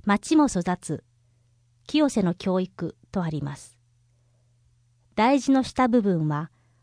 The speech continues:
大きな写真が二枚あります。写真説明。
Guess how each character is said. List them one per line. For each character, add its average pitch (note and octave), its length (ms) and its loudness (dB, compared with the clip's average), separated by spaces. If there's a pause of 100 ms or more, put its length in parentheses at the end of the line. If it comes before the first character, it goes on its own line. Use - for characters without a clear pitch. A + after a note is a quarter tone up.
(180)
大 D4 200 4
き - 140 -2
な G#3 100 4
写 E3+ 160 -6
真 E3+ 300 -4
が C#3+ 280 -8
二 G#3 180 2
枚 G3 280 4
あ C#3+ 60 -4
り C#3+ 100 -6
ま C#3+ 160 -10
す。 - 220 -20 (2250)
写 G#3+ 220 -6
真 C#4+ 300 0
説 B3 320 0
明。 C#3 260 -4